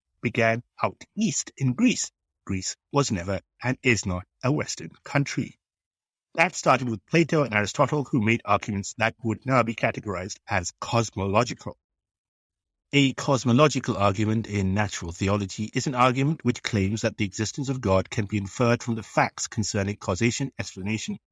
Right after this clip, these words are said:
change, motion, contingency, dependency, or finitude with respect to the universe or some totality of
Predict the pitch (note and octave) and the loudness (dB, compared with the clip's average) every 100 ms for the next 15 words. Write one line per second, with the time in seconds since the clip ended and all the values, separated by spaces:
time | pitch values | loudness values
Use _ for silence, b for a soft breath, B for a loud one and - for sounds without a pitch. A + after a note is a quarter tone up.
0 | _ - D#3+ D#3 D#3 C#3+ _ _ B2+ C3 | _ -4 0 2 2 0 _ _ 0 0
1 | - C3 - _ - C3+ C#3+ B2 A#2+ - | 2 -4 -4 _ -6 0 0 2 -2 0
2 | A2+ - - B2 A#2 - G#2+ G#2 - _ | -2 -2 2 4 4 0 -2 -4 -14 _
3 | _ C3+ C3+ C3+ - A2+ A2 - - G2+ | _ 0 2 2 0 0 0 -4 -6 -4
4 | F#2+ _ _ _ A2+ A#2+ B2+ A#2 G#2 - | -6 _ _ _ 2 2 4 0 -4 0
5 | A2+ - G#2 G2 A#2+ A#2 A2+ A2 - A2 | -2 0 0 4 4 4 2 0 -2 -4
6 | - G#2 A2 A#2 - G#2 F#2 F2 - F3+ | 0 0 0 -2 -2 -2 -2 -2 -8 -12